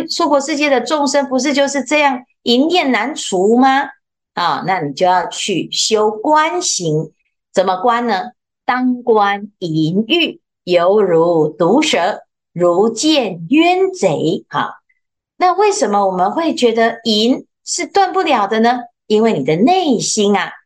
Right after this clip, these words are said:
觉得它很可爱。哦，所以呢，你随着这种可爱之心、可爱之念啊、可爱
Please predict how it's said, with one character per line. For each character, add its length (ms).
觉 140
得 120
它 160
很 640
可 440
爱。 260
哦， 320
所 180
以 120
呢， 280
你 100
随 360
着 180
这 140
种 280
可 240
爱 140
之 160
心、 500
可 220
爱 240
之 180
念 640
啊、 340
可 200
爱 360